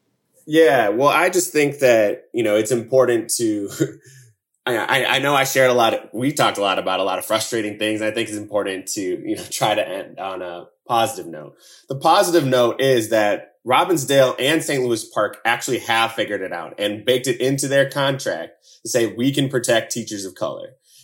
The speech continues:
And so they have done that. And we're asking Minneapolis Public Schools to follow suit and do the same. Um, Luce, you're totally right.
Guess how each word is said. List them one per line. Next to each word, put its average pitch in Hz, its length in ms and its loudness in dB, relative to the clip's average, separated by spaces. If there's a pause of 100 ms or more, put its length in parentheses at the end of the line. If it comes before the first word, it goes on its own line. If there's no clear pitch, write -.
And 117 140 -2
so 135 200 2
they 147 180 4
have 165 320 4
done 135 240 2
that. 78 340 -6
And 127 160 2
we're 147 140 4
asking 156 360 2
Minneapolis 127 420 2
Public 113 240 -4
Schools 117 440 -2
to 117 80 -6
follow 101 320 0
suit 110 340 -6
and 101 100 -10
do 101 140 -8
the 92 80 -8
same. 92 500 -6 (420)
Um, 120 340 2
Luce, 156 280 2
you're 143 140 0
totally 147 380 0
right. 110 360 2